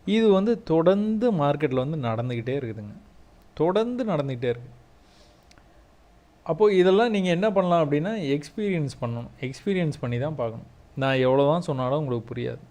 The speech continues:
எக்கச்சக்கமா சார்ட் எடுத்துக்கோங்க. எக்கச்சக்கமா. ஒரு சார்ட்ல ட்ரேட் பண்ணுங்க. But ஆனா அனாலிசிஸு என்னென்னமோ சார்ட்ல பண்ணுங்க.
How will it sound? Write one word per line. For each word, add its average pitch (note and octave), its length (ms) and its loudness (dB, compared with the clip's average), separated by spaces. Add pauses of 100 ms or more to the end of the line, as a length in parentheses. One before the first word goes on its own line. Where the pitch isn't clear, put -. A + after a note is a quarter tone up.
(120)
எக்கச்சக்கமா F3+ 1200 -4
சார்ட் B2+ 280 2
எடுத்துக்கோங்க. A2 680 -12
எக்கச்சக்கமா. D#3 680 -6
ஒரு F#3+ 400 2
சார்ட்ல G3+ 340 4
ட்ரேட் C3+ 260 0
பண்ணுங்க. A2+ 580 -8 (640)
But F3 160 6
ஆனா F3 300 4
அனாலிசிஸு F#3+ 760 2 (880)
என்னென்னமோ F3 720 2
சார்ட்ல F3+ 340 6
பண்ணுங்க. A#2 300 -4